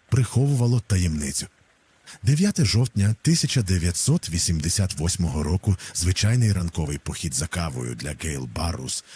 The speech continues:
стійкої тридцятирічної матері одиначки трьох дітей, перетворився на кошмар. Востаннє її бачили, як вона виходила з кав'ярні Спіц між третім та четвертим ранком в супроводі таємничого темноволосого чоловіка.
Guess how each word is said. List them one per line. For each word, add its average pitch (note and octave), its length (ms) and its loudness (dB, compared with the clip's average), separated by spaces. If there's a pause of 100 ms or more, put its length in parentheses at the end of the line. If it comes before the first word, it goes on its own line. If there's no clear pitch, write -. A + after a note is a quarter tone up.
стійкої F2 600 -2
тридцятирічної E2 800 -4
матері C#2+ 380 -6
одиначки C#2 520 -8
трьох C2 380 -10
дітей, - 380 -2 (440)
перетворився G2+ 840 0
на F#2 220 0
кошмар. B1 680 -6 (600)
Востаннє C#3 520 2
її G#2+ 200 2
бачили, F2 460 -2
як C#2+ 300 -8
вона D2+ 280 -2
виходила D2+ 540 -4
з - 80 -2
кав'ярні C#2 480 -6
Спіц - 680 -2 (140)
між D#2+ 240 -2
третім G2+ 440 0
та - 120 -6
четвертим - 600 -4
ранком C3 360 -8
в B2+ 60 -6
супроводі C#2 560 -4
таємничого C#2+ 680 -6
темноволосого C2+ 760 -6
чоловіка. A#1+ 640 -10